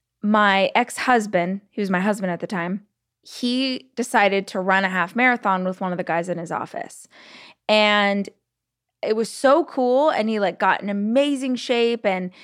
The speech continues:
he started running and, uh, they just did the cool. And I was, like,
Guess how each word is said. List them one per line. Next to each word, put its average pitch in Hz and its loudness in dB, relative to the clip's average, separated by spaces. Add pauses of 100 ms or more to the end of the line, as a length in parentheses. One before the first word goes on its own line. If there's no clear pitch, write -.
(180)
he 277 0
started 254 2
running 233 0
and, 190 -2 (180)
uh, - -8
they 226 4
just 202 -8
did 247 0
the 220 -2
cool. 226 -6
And 214 -2
I 214 2
was, 214 -4
like, 190 0